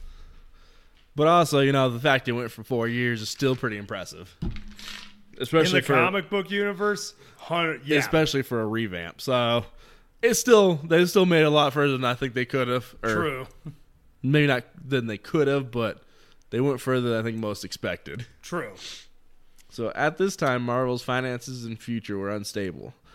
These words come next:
Speaker 1: uh, and sudden firings were quite common.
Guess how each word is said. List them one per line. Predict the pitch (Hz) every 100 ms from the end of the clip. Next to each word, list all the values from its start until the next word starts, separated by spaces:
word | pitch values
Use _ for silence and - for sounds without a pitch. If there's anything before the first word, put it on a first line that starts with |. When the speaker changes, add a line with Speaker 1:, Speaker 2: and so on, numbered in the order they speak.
| _ _ -
Speaker 1:
uh, | 95 98
and | 101
sudden | - 165 170
firings | 139 127 123 117
were | 110
quite | - 120 95
common. | 107 92 87 90